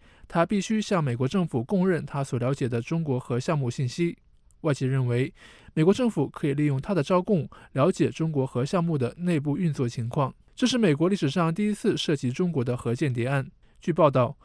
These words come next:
何泽雄出生在台湾，是一名归化的美国公民。量刑宣判定在五月十七号。何泽雄面临最多十年的监禁和二十五万美元以下的罚金。同时，在去年四月被起诉的还有中广核公司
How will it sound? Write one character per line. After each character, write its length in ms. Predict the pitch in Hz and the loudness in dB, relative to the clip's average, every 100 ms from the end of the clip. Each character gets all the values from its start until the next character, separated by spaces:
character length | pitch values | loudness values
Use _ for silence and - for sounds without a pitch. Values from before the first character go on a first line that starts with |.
| - - | -20 -8
何 140 | - 202 | -2 2
泽 120 | 233 | 2
雄 240 | 208 151 | 2 0
出 140 | 156 175 | 0 -2
生 160 | 165 | 0
在 160 | 151 139 | 0 0
台 160 | 135 | 0
湾， 260 | 123 170 185 - _ - | 0 0 -2 -8 _ -12
是 200 | - 151 | -2 0
一 60 | |
名 180 | 131 127 | 2 0
归 160 | 160 185 | 0 2
化 220 | 214 185 | 2 2
的 100 | 135 | 2
美 160 | 123 | 0
国 160 | 113 123 | -2 -2
公 160 | 156 151 | 0 0
民。 280 | 120 127 185 _ _ _ | 0 -2 -6 _ _ _
量 160 | 226 190 | 2 2
刑 200 | 147 156 | 2 0
宣 200 | 208 202 | 0 0
判 220 | 226 185 | 0 0
定 180 | 170 147 | -2 -2
在 220 | 156 143 | 0 2
五 160 | 120 123 | 2 0
月 140 | 143 | 0
十 160 | - 127 | -2 -4
七 160 | 190 | -2
号。 280 | 175 165 - _ _ _ - - | 2 2 2 _ _ _ -20 0
何 160 | 151 | 2
泽 160 | 170 165 | 4 4
雄 160 | 160 | 4
面 180 | 147 180 | 2 2
临 140 | 143 147 | 0 0
最 180 | 196 | 2
多 140 | 165 165 | 2 2
十 220 | - 170 | 0 0
年 120 | 185 | 0
的 100 | 139 | 0
监 200 | 131 147 | 0 -2
禁 260 | 147 170 139 - - | 0 -2 -4 -10 -8
和 180 | - 147 | -4 0
二 100 | 208 | 2
十 200 | 202 - | 2 2
五 160 | 170 127 | 2 4
万 120 | 170 | 2
美 140 | 135 | 2
元 160 | 120 127 | 0 -2
以 140 | 147 123 | -4 -4
下 180 | - | -2
的 80 | 170 | -2
罚 240 | - 117 120 | 0 -2 -2
金。 260 | 147 143 - _ - | -2 -4 -6 _ -4
同 200 | 190 226 | 2 2
时， 160 | 220 | 2
在 220 | 185 208 185 | 4 4 4
去 100 | 196 | 2
年 140 | 156 | 0
四 160 | - 180 | -2 2
月 140 | 165 | 2
被 180 | 170 151 | 2 -2
起 220 | - 123 | -2 -4
诉 180 | 165 170 | -2 0
的 180 | 135 151 | 0 -2
还 180 | - | -2
有 120 | 147 127 | 0 0
中 180 | 180 | 0
广 220 | 185 151 120 | 0 0 0
核 160 | 123 | -2
公 160 | 143 160 | -2 -4
司 280 | - 170 | -2 -2